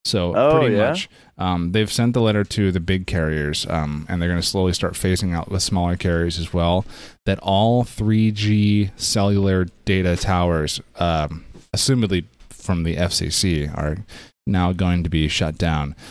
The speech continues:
Speaker 1: So, um, basically, older smartphones that are not four G or five G capable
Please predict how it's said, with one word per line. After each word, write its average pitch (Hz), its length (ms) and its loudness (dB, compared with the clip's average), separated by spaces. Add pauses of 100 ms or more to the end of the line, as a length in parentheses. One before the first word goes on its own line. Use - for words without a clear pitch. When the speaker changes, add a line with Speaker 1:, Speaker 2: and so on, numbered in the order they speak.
(100)
Speaker 1:
So, 98 320 2
um, 104 580 0
basically, 185 640 2 (380)
older 156 360 6
smartphones 160 840 2
that 113 160 4
are 107 320 4
not 104 320 2
four 110 340 2
G 120 380 2
or 110 200 2
five 104 300 0
G 110 140 0
capable 120 580 0